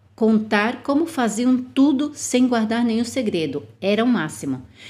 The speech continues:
Então hoje estou te fazendo especialmente esse chamado para que você, psicóloga, psicólogo que já empreende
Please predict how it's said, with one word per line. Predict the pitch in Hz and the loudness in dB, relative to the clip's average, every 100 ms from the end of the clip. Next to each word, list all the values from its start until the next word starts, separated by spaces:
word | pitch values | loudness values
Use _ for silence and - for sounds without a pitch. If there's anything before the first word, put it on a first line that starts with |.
| - - | -6 -2
Então | 254 415 359 | 0 2 4
hoje | 294 320 285 175 170 185 | 4 2 0 -2 -2 -2
estou | 190 - 254 | -4 -4 -4
te | - | -4
fazendo | 247 220 226 233 | -6 0 0 0
especialmente | 233 - 285 - 277 240 254 247 | -4 -6 -4 -2 0 2 0 -2
esse | - 208 214 | -2 -2 -2
chamado | 220 - 294 220 208 214 | -6 0 2 4 2 0
para | 214 202 | -4 -6
que | 185 208 | -4 -4
você, | 247 330 - 220 | -4 -6 0 0
psicóloga, | 214 - 202 - 170 175 175 | 0 -4 -8 -2 -2 0 -4
psicólogo | 175 - - - 180 180 175 - | -8 -12 -10 -2 -2 -2 -6 -10
que | 180 | -8
já | 151 190 214 | 0 2 2
empreende | 240 226 170 180 180 202 | 2 0 2 2 -2 -4